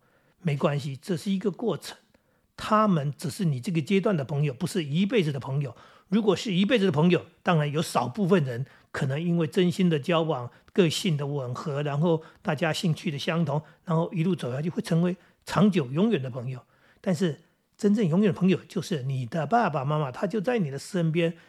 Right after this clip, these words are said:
我们这些家人就是你最重要的朋友。为什么？因为我们跟你同甘共苦，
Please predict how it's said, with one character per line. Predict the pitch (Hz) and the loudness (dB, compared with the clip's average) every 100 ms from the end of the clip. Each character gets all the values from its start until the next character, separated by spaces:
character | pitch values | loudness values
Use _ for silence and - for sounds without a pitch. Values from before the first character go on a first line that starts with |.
| _ - | _ -8
我 | 135 | -4
们 | 147 | -2
这 | 180 | -2
些 | 151 160 | -2 -4
家 | - 180 | -2 -2
人 | 170 123 131 | -2 -4 -8
就 | - 214 143 | -4 -2 -2
是 | - - 185 | -6 -2 -2
你 | 131 117 101 | -2 -8 -8
最 | - 175 | -4 -4
重 | - 233 | -2 -2
要 | 247 | -2
的 | 139 | -2
朋 | 123 120 | -6 -8
友。 | 117 - _ | -10 -14 _
为 | 208 | -6
什 | - 139 | -4 -6
么？ | 107 - _ _ | -10 -16 _ _
因 | 190 | 2
为 | 165 | 4
我 | 151 120 | 2 -2
们 | 135 | -6
跟 | 156 | -4
你 | 131 113 | -6 -8
同 | 139 | -8
甘 | 135 139 | -6 -4
共 | 135 135 117 | -4 -6 -8
苦， | - - | -14 -20